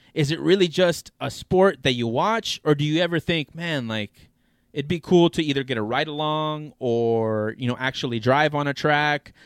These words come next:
I know you've s-, mentioned that you feel a little nervous, but is there a desire to,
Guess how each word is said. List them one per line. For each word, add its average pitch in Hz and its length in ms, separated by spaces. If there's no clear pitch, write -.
I 131 80
know 151 80
you've 143 260
s-, - 120
mentioned 143 360
that 127 40
you 123 100
feel 139 220
a 127 40
little 117 200
nervous, 131 460
but - 240
is 147 140
there 151 160
a 135 80
desire 120 440
to, 107 160